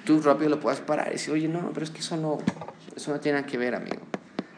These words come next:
Eso no vamos a, a poner cosas por el estilo. ¿Ya viste que el hijo del pastor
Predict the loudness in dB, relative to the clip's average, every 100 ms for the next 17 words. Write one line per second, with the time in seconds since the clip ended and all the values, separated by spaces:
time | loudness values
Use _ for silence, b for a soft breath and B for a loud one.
0 | -8 -4 0 2 4 2 0 -2 -2 -2
1 | -4 -2 -2 0 2 0 -2 -6 -4 -6
2 | -6 -12 -12 -10 B B B -2 -2 -4
3 | -4 -4 -2 -4 -4 -2 -2 -2 -2 -2
4 | -4 -8 -4 -2 -2